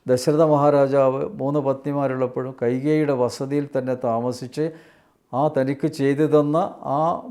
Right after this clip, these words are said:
ഏറ്റവും വലിയ ഉപകാരത്തിന് പ്രതിഫലമെന്നോണം അദ്ദേഹം എപ്പോഴും അവരുടെ അടുത്ത് തന്നെ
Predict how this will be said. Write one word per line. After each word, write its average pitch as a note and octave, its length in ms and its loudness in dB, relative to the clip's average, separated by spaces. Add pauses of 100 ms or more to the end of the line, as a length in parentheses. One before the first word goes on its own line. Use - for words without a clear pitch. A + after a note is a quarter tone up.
ഏറ്റവും F#3 420 0
വലിയ F3+ 180 8
ഉപകാരത്തിന് C#3 880 4 (760)
പ്രതിഫലമെന്നോണം C#3 1120 2
അദ്ദേഹം A#2 360 -2
എപ്പോഴും D3 540 -2
അവരുടെ A2+ 220 -4
അടുത്ത് G#2+ 380 -8
തന്നെ G#2 200 -12